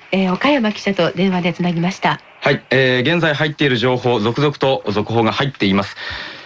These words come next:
Speaker 2: えー、まず、神戸海上保安部によりますと、地震のため、神戸港の岸壁は二メートルほど海中に沈下するなど崩れております。フェリーなど船舶は接岸できない状態だそうです。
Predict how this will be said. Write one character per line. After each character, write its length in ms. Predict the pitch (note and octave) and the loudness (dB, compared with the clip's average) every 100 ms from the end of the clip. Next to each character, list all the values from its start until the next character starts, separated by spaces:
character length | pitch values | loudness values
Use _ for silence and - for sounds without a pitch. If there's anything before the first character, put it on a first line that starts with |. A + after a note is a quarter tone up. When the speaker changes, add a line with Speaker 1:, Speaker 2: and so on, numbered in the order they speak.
| - | 0
Speaker 2:
え 40 | |
ー、 20 | |
ま 120 | D3 C#3 | 2 2
ず、 200 | B2+ G#2 G#2 | 2 0 -2
神 320 | - F#3+ D3+ | 2 2 2
戸 20 | C3 | 0
海 220 | D3+ D#3+ | 0 0
上 180 | D#3+ D3+ | 0 0
保 140 | D#3+ | 0
安 100 | D3+ | 2
部 80 | B2+ | 2
に 60 | |
よ 80 | A2+ | 2
り 80 | G#2+ | 0
ま 80 | G#2+ | -2
す 100 | - | -2
と、 220 | G#2 F#2+ | -2 0
地 120 | E2+ G#2 | -2 0
震 220 | F3+ F3+ | 2 2
の 100 | E3+ | 2
た 140 | D3+ | 0
め、 260 | C3+ B2+ A2+ - | 0 -2 -6 0
神 280 | E3+ G3+ | 2 2
戸 40 | G3+ | 0
港 200 | D#3+ G#2+ | 0 0
の 100 | E2 | 0
岸 520 | G2+ D#3 D3+ C#3+ C3+ | 0 0 0 -2 0
壁 40 | A2+ | 0
は 160 | A2 - - - | -2 -8 -10 -2
二 120 | G#2+ | 0
メ 140 | F3+ G#3 | 2 0
ー 40 | |
ト 100 | G3+ | 0
ル 80 | F#3 | 0
ほ 160 | - C#3+ | 0 0
ど 240 | C#3+ - - C#3 | 0 -4 -12 -10
海 260 | - D3 F3 | -4 -2 -2
中 260 | - E3 D3 | 0 0 2
に 280 | C#3 C3 - | 0 -2 -6
沈 240 | E2+ D#3+ G3 | -4 0 0
下 140 | F#3+ | 0
す 100 | - | 0
る 80 | F#3 | 0
な 80 | B2 | 0
ど 140 | F2+ | -2
崩 320 | - A#2 E3+ | -2 0 2
れ 80 | D#3+ | 0
て 80 | E2+ | 0
お 40 | |
り 60 | D#2 | -2
ま 80 | E2+ | -2
す。 100 | - - - - | -6 -14 -16 -6
フ 40 | - | 0
ェ 140 | D#3+ | 2
リ 120 | D3+ | 2
ー 0 | B2+ | 2
な 100 | A2 | 0
ど 140 | A2 | -2
船 240 | - D3+ C3 | 0 -2 -2
舶 220 | G#2 G#2+ | 0 0
は 120 | A2 | 0
接 240 | A2 - | -2 0
岸 220 | F3 E3+ A#2 | 2 2 0
で 100 | A#2 | 0
き 80 | F#3+ | 0
な 100 | C3+ | 0
い 80 | A2+ | 0
状 220 | F#2+ F2 | 0 0
態 160 | F2+ E2 | 0 -2
だ 100 | D#2+ | -4
そ 120 | C#2 | -6
う 40 | |
で 60 | |
す。 100 | - | -8